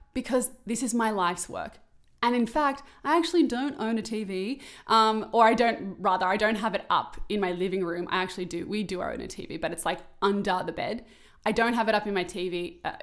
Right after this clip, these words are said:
in my lounge room, I should say, because I want to spend every spare second that I have not watching T V necessarily and watching other people's lives.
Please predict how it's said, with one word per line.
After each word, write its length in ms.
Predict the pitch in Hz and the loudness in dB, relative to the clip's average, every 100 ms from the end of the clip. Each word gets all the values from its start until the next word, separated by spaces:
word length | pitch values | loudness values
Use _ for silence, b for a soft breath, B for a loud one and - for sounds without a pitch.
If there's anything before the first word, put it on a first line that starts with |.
| - | -6
in 160 | 196 | -2
my 180 | 185 - - 185 | -2 -6 -10 -2
lounge 340 | 196 175 190 | 0 0 -2
room, 240 | 180 170 | -4 -4
I 60 | 180 | -4
should 180 | - 175 | -4 -6
say, 300 | 160 160 170 B B B B - | -4 -6 -8 B B B B -10
because 540 | 247 - 233 233 226 - | -8 -2 0 0 -2 -6
I 120 | 226 | -4
want 360 | 220 202 226 - | -2 0 0 0
to 140 | 262 | -2
spend 460 | 226 - 180 170 - - | -2 -2 -2 -4 -8 -6
every 540 | 202 165 190 175 175 - | -6 -4 -6 -6 -8 -4
spare 320 | - - 160 | -2 0 0
second 320 | - 156 196 | 2 0 -4
that 140 | 180 175 | -4 -4
I 20 | |
have 480 | 143 175 170 170 - | -6 -6 -6 -6 -4
not 320 | 220 285 - | 0 0 -2
watching 300 | 233 226 202 | -4 -4 -4
T 180 | 208 190 | -4 -4
V 220 | 214 240 | -2 0
necessarily 540 | 202 202 - 202 202 | -2 -2 -2 0 -2
and 120 | 196 | -2
watching 240 | 190 - 196 | -4 -4 -4
other 160 | 190 | -4
people's 400 | - 190 180 175 | -6 -8 -10 -10
lives. 540 | 165 170 202 180 175 | -6 -2 0 0 -2